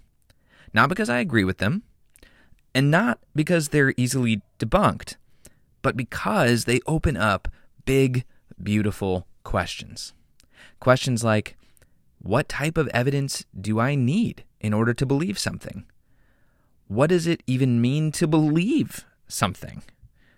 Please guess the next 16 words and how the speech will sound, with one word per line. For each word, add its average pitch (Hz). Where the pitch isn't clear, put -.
Is 127
it -
possible 160
for 151
human 156
beings 139
to 107
believe 104
anything 151
purely 123
on 117
the 110
basis 110
of 90
evidence?" 127
Skeptics -